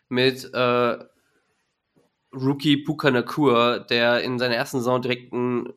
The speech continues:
Rekord aufgestellt hat mit, äh, mit Matthew Stafford. Das hat gut funktioniert. Wenn wir ein bisschen weiter zurückgehen, auch die Arbeit mit Baker Mayfield, ähm, das, das Passing Game hat gut funktioniert. Und, ähm, da ist,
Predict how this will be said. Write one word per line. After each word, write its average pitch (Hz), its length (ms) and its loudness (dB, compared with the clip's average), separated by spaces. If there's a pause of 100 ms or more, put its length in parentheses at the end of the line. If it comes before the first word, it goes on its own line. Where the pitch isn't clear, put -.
Rekord 123 380 -2
aufgestellt 127 480 -2
hat 127 260 2 (380)
mit, 123 360 -4
äh, 120 360 0
mit 123 240 -6
Matthew 127 240 -2
Stafford. 127 420 -2
Das - 80 -8
hat 135 80 -6
gut 123 140 -6
funktioniert. 123 640 -2 (360)
Wenn 123 120 0
wir 127 60 6
ein 120 60 4
bisschen 123 240 -2
weiter 127 220 4
zurückgehen, 139 800 0 (580)
auch 123 240 -2
die 101 140 -6
Arbeit 127 300 2
mit 123 120 -6
Baker 127 240 0
Mayfield, 156 680 2 (540)
ähm, 135 280 -2
das, 135 260 -8 (120)
das - 160 -14
Passing 147 300 2
Game 139 200 4
hat 135 140 0
gut 135 160 -12
funktioniert. 135 640 0 (500)
Und, 120 640 0
ähm, 123 640 -4
da 120 160 4
ist, - 440 -2